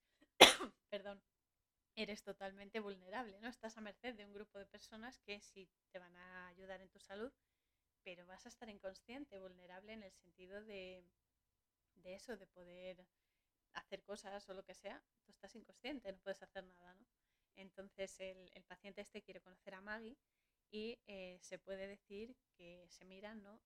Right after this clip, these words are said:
Y se hablan con los ojos, o sea, la mirada lo dice todo, porque Maggie va a empezar a experimentar, eh, ciertas cosas que van a tambalear sus creencias,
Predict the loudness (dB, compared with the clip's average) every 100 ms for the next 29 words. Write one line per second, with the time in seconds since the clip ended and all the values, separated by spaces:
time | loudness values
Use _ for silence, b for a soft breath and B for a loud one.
0 | -18 -16 -14 -14 -14 -16 -18 -20 -20 -20
1 | -20 -20 -20 -14 -6 -4 6 10 10 8
2 | 2 -2 0 0 0 -4 -4 0 6 6
3 | 8 4 4 2 4 8 6 4 2 2
4 | 2 -2 2 2 b b b b b -20
5 | -2 6 6 6 0 -10 -20 4 10 10
6 | 10 4 4 4 4 2 0 0 2 0
7 | 6 10 10 8 -2 -2 0 2 2 0
8 | 0 -6 -6 -10